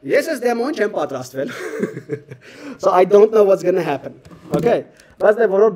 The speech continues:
bear with me։ Ով մարդ կա, որ հետս live անելու, թե չէ, զուտ իմանամ էլի ոնց պատրաստվեմ։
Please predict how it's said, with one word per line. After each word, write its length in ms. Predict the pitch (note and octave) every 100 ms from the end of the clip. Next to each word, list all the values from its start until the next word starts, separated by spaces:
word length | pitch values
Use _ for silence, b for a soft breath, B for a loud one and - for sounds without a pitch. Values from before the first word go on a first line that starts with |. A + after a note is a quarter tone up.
| F3+
bear 160 | G3
with 160 | E3+ D#3+
me։ 80 | D3
Ով 320 | G#3 B3 A3+
մարդ 320 | A3 A3 A3
կա, 80 | D4 B3+
որ 160 | G3+ E3+
հետս 180 | E3+ D3+
live 320 | D3 D3 C#3
անելու, 320 | C3+ C3+ B2+ D3
թե 80 | F3+
չէ, 180 | E3+ A#2 - _ C3+
զուտ 160 | D3 C#3+
իմանամ 340 | C3+ B2+ A#2 B2+
էլի 120 | D3+ B2
ոնց 160 | B2
պատրաստվեմ։ 560 | B2 B2 B2 - C#3